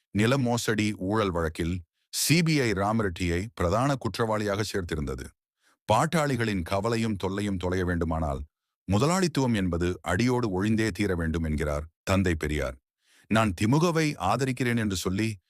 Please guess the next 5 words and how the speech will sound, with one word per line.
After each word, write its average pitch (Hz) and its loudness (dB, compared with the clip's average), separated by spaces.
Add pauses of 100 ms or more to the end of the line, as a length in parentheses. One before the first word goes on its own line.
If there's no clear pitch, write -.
(220)
மக்களின் 90 2
நியாயமான 120 0
போராட்டத்தை 90 -2 (300)
கொச்சையாக 95 0
பேசக்கூடாது. 80 -4